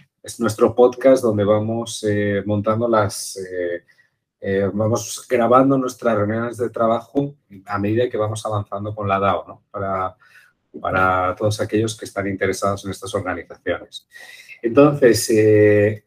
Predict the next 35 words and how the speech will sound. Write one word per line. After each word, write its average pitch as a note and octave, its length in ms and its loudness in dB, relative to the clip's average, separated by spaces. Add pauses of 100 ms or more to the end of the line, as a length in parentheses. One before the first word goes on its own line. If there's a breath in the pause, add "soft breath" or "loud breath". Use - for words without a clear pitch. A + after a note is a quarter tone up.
hemos C#3+ 280 2
llegado D#3 720 0
en C#3 160 -4
este C#3+ 200 -8
momento D3 440 -4
al C#3+ 120 -2
punto C#3+ 280 -2
en C#3+ 60 -4
el A#2 140 -6
cual, C3 520 0 (120)
eh, A#2 200 -18 (120)
tenemos C3 320 -6
que C#3 120 0
discutir C3 380 0
el B2+ 60 0
white, A2+ 440 -4
white A#2 340 -4
paper, G#2 360 -4 (180)
que G2 180 -10
es A2 200 -10
el A2+ 120 -10
documento C3 800 -2 (520 loud breath)
donde, G#2+ 800 -2 (880)
donde G#2+ 800 -2
explicamos C3 920 0
cuál, A#2 340 -4
cómo B2+ 240 -6
va A#2+ 80 -2
a A2+ 60 -2
ser A#2+ 200 -2
el A2 120 -6
funcionamiento G#2+ 760 -4
de G#2 140 2
la F#2 140 -6
dao, C3+ 500 2